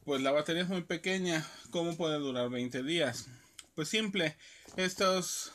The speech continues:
dispositivos no tienen pantallas a colores, no tienen procesador y, y nada de eso que haga que la batería se drene más rápido. Por eso no importa que la batería sea tan pequeña. Podemos ver que también tiene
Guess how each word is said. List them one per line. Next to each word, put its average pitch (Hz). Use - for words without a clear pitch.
dispositivos 156
no 147
tienen 143
pantallas 117
a 117
colores, 131
no 123
tienen 117
procesador 135
y, 123
y 120
nada 123
de 117
eso 117
que 107
haga 113
que 110
la 101
batería 95
se 101
drene 92
más 87
rápido. 135
Por 110
eso 110
no 110
importa 107
que 180
la 180
batería 156
sea 131
tan 113
pequeña. 123
Podemos 180
ver 175
que 165
también 151
tiene 147